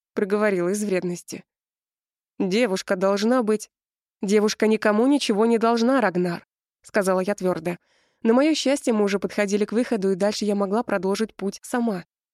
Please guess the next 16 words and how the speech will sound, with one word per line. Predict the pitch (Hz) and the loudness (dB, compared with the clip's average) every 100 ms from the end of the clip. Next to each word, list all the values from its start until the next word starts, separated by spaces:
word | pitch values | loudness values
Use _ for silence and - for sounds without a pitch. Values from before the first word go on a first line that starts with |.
| - | -6
В | 220 | 0
замке | 202 190 202 | 2 2 -2
всегда | - 196 262 | -2 -2 0
горел | 214 185 180 | 0 0 -4
свет. | - 185 180 - _ _ _ _ _ _ _ _ _ | -4 -6 -6 -12 _ _ _ _ _ _ _ _ _
«Хорошо, | - 214 220 247 - 180 185 - | -6 0 2 0 -2 -6 -6 -2
младший | 220 214 247 233 190 | 2 4 2 0 -2
член | 196 190 | 0 -2
семьи | - 208 262 | 0 0 2
обязан | 214 185 208 247 262 | 2 2 0 0 -2
подчиняться | 254 208 185 180 190 | -2 0 0 0 -4
старшему», — | - 262 190 - 175 165 _ _ _ _ _ | -4 -4 -4 -8 -10 -12 _ _ _ _ _
вновь | 208 208 202 - | -2 2 2 0
проявил | 196 196 185 185 | 0 0 0 -2
терпение | 190 - 196 240 | -4 -2 -2 0
мужчина. | 190 180 - 180 180 | 0 -2 -4 -6 -6